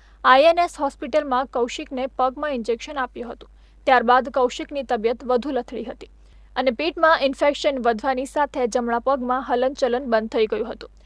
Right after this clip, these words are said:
ત્યારબાદ કૌશિકને ઘનિષ્ઠ સારવાર માટે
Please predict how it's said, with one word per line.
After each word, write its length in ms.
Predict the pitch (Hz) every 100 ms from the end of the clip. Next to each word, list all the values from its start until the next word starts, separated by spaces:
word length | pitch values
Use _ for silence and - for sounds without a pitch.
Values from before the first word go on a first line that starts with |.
| _ - 294
ત્યારબાદ 340 | 262 262 277
કૌશિકને 480 | 302 285 - - 311 294
ઘનિષ્ઠ 460 | 247 262 294 -
સારવાર 460 | 302 285 240 233 262
માટે 300 | 240 220